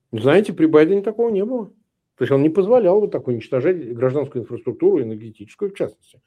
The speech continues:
Особенно зимой, когда людям холодно. Дети маленькие и так далее. То есть, ну, не надо, не надо, не надо, не надо.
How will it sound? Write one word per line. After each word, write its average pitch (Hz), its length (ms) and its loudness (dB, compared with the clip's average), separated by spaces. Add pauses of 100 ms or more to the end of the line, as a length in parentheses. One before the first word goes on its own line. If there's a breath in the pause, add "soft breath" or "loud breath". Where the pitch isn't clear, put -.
(120)
Особенно 117 280 -6
зимой, 127 280 -4
когда 117 220 -6
людям 139 260 -6
холодно. - 380 -8 (960)
Дети 135 420 -2
маленькие 120 560 -6
и 90 40 -20
так 95 200 -16
далее. 123 300 -4
То 104 140 -14
есть, 101 180 -14
ну, 196 380 -6
не 180 180 -2
надо, 113 200 -2 (220 soft breath)
не 214 100 -2
надо, 92 240 -8
не 170 100 -4
надо, 104 220 -10
не 127 80 -10
надо. - 220 -20